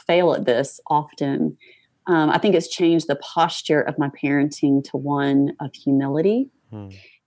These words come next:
Speaker 1: and being able to, instead of this, you know, me above them and "How dare you?"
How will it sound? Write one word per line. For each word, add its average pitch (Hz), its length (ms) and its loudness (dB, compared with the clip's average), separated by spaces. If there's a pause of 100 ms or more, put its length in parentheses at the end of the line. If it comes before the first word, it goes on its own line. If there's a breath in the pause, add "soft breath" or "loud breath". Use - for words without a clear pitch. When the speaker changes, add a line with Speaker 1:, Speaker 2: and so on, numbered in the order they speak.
(240)
Speaker 1:
and 156 460 4
being 170 140 2
able 156 220 2
to, - 220 -2 (100)
instead 160 380 0
of 160 180 0
this, 143 480 0 (640 soft breath)
you 160 80 0
know, 151 120 2
me 170 260 2
above 156 300 0
them 147 120 2
and 139 120 0
"How 165 280 0
dare 160 300 2
you?" 147 480 0